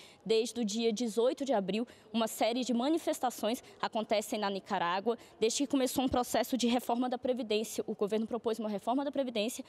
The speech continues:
o, o, a população foi às ruas, começou uma onda de manifestações contra o governo, inclusive pedindo a saída do presidente Daniel Ortega. Ele está no poder há cerca de onze anos, é, e as, os órgãos humanitários, é, apontam que mais de trezentos e cinquenta pessoas morreram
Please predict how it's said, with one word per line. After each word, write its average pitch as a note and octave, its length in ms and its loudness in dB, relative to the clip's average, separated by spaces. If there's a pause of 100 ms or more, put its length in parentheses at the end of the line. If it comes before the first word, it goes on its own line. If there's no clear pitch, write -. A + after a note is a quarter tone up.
(260)
o, A3+ 600 2
o, - 40 2
a - 80 0
população A3 420 -2
foi A#3 200 0
às G#3+ 140 -2
ruas, C4+ 280 -2
começou B3 320 -4
uma B3 140 0
onda D4 340 2 (220)
de B3 80 0
manifestações A3+ 640 0
contra D#4 320 0
o C#4+ 40 -4
governo, B3+ 380 2
inclusive C4+ 420 0 (220)
pedindo C4 360 2
a C#4 40 0
saída A#3+ 420 2 (200)
do B3+ 100 0
presidente A3 480 0
Daniel G#3 280 2
Ortega. F#3 260 0 (400)
Ele G3 100 0
está A3 180 0
no A3 100 -2
poder G#3+ 420 2
há G#3+ 80 0
cerca - 360 0
de A#3 240 -2
onze C4+ 420 4
anos, A3 340 0 (280)
é, G#3 340 4
e C4 160 2
as, C4 240 -2
os B3 120 0
órgãos A#3 360 -2
humanitários, A3+ 720 0 (300)
é, G3 160 2
apontam A#3+ 480 -2
que B3+ 120 -4
mais B3 320 0
de C#4 80 -4
trezentos B3 380 -2
e C4+ 40 -2
cinquenta A#3 260 -4
pessoas B3 400 -2
morreram B3 480 0